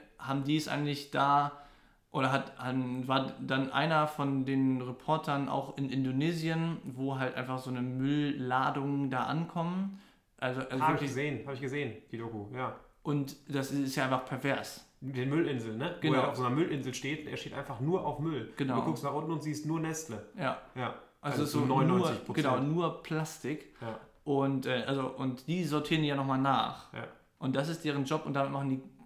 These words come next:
Speaker 1: Kohle.
Speaker 2: Ja.
Speaker 1: Und, ähm, dann hat der eine ja auch gesagt, ja, früher war er Farmer, Landwirt, hat halt da seinen Acker gemacht,
Speaker 2: Ja.
Speaker 1: hat halt scheiß Einkommen gehabt und jetzt mit dem Müll sortieren verdient er ganz gutes Geld.
Speaker 2: Verdient das Doppelte, ja.
Speaker 1: Genau, und das ist ja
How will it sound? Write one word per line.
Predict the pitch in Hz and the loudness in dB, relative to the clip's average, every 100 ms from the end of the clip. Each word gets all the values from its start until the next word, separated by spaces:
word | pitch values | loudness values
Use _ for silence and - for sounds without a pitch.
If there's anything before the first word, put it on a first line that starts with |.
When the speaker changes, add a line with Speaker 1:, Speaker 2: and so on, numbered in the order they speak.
| _ - | _ -6
Speaker 1:
Kohle. | 156 143 113 - - - | 2 2 2 -4 -14 -12
Speaker 2:
Ja. | 110 - | -12 -12
Speaker 1:
Und, | - 135 135 131 131 | -2 2 4 2 0
ähm, | 131 123 123 123 - - | -2 0 0 -2 -8 -4
dann | 123 131 | 2 2
hat | - - - | 0 -4 0
der | 120 | 4
eine | 135 156 | 4 6
ja | 143 | 4
auch | 143 | 4
gesagt, | 131 160 170 | 0 0 2
ja, | 143 | -2
früher | 131 - 151 135 | -2 2 4 4
war | 131 127 127 | 2 2 2
er | 120 | -2
Farmer, | - - 117 143 170 | -4 -2 0 2 0
Landwirt, | 135 127 131 165 185 | 2 0 0 -4 -4
hat | 139 131 | -4 -2
halt | 123 123 | -2 0
da | 127 123 | 2 2
seinen | 123 123 123 | 0 -4 -4
Acker | 123 156 | -2 -2
gemacht, | 151 156 180 185 139 | -2 -2 -4 -6 -4
Speaker 2:
Ja. | |
Speaker 1:
hat | 131 135 | -2 0
halt | 127 | 0
scheiß | - 123 123 | 0 0 0
Einkommen | - 131 131 156 | 0 -2 2 2
gehabt | 165 170 - - - - - - | 2 0 -2 -8 -20 -20 -16 -4
und | 147 | 2
jetzt | 143 139 143 | 2 2 0
mit | 131 | 0
dem | |
Müll | 131 135 | 2 2
sortieren | 156 151 165 165 | 2 0 0 0
verdient | 156 147 151 | 0 -2 -2
er | 151 | -2
ganz | 147 - | -2 -4
gutes | 151 151 - | -6 -4 -2
Geld. | 123 107 | -4 -4
Speaker 2:
Verdient | 117 123 | -8 -8
das | 113 | -6
Doppelte, | 113 110 104 131 | -6 -6 -10 -10
ja. | - - - _ - | -14 -18 -20 _ -12
Speaker 1:
Genau, | 143 170 170 156 | -2 2 6 4
und | 127 127 | 4 0
das | 131 - | -2 -2
ist | 139 - - | -6 -6 0
ja | 139 135 135 131 127 | 4 6 6 4 0